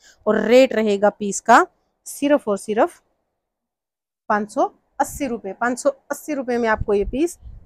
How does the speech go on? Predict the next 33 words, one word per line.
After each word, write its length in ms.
free 240
shipping 420
के 140
साथ 280
दे 220
दिया 220
जाएगा। 340
आपको 360
कोई 420
भी 380
channel 360
वाले 280
shipping 380
free 260
नहीं 320
दे 180
रहे 240
हैं 220
और 140
ना 240
ही 220
वो 120
आपको 340
एक 160
offer 260
दे 160
रहे 180
हैं। 200
अगर 280
आप 180
एक 140
suit 200
लेंगे 380